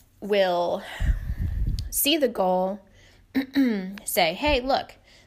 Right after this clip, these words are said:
that's something cool you achieved. Awesome." And then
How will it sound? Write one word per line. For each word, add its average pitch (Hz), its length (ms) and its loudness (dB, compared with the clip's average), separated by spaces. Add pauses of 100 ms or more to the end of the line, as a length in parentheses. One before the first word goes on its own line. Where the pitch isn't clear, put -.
(120)
that's 240 240 2
something 196 280 -6
cool 196 220 -2
you 185 140 -2
achieved. 185 640 -4 (540)
Awesome." 214 500 0 (100)
And 202 240 0
then 190 400 0